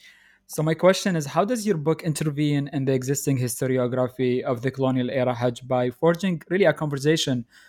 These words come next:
between the scholarship of the Ottomanists and the historians of the Indian Ocean world? What it's like to bring these different historiographies together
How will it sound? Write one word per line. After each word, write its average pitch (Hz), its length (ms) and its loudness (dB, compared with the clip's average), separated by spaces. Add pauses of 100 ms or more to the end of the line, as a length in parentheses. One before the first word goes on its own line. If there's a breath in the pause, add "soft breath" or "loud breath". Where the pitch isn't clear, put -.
(220 soft breath)
between 151 340 0
the 139 60 0
scholarship 143 680 -2
of 131 140 0
the 135 120 -2
Ottomanists 135 600 0 (160)
and 131 140 2
the 135 60 2
historians 139 480 0
of 131 120 -2
the 127 80 0
Indian 127 260 0
Ocean 123 300 -2
world? 127 300 0 (580 soft breath)
What 165 200 4
it's 196 220 -6
like 170 320 2
to 160 100 -4
bring 147 360 0
these 147 280 0
different 147 360 0
historiographies 131 880 -2
together 120 580 -2